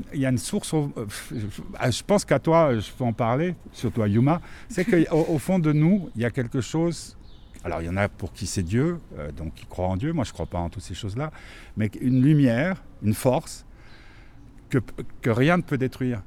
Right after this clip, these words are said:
Je pense même qu'une fois qu'on meurt, c'est ce qui reste de, de nous. Et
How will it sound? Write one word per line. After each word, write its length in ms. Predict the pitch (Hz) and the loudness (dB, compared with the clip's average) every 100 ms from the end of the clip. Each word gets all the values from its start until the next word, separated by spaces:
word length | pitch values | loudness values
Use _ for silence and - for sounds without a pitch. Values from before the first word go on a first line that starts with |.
| - | -14
Je 100 | - | -6
pense 220 | 104 - | -4 0
même 160 | 127 139 | -2 -2
qu'une 240 | 127 113 | -4 -2
fois 180 | 143 131 | -2 -2
qu'on 160 | 110 | -2
meurt, 320 | 107 120 147 107 | 0 0 0 -4
c'est 260 | - 110 | -8 -8
ce 80 | 98 | -6
qui 160 | - 117 | -4 -4
reste 360 | 143 117 - 110 | -2 -4 -4 -6
de, 80 | 113 | -4
de 120 | 113 | -2
nous. 200 | 120 139 - - - - - - | 0 -2 -6 -18 -18 -18 -12 -4
Et 340 | 113 113 110 | -2 -2 -4